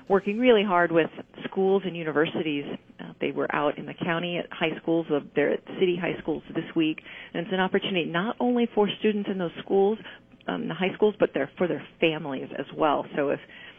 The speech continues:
if that makes it more convenient and accessible to people, that is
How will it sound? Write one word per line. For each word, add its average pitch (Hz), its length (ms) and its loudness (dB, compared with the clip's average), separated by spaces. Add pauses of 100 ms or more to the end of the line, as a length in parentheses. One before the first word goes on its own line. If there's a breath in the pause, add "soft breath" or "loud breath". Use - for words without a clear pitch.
(120)
if - 140 -8
that 170 180 2
makes 190 220 -4
it - 60 -8
more 202 160 -2
convenient 165 640 -6
and 156 80 -10
accessible 156 640 -8
to - 160 -14
people, 143 440 -2 (300 loud breath)
that 143 220 2
is 147 60 0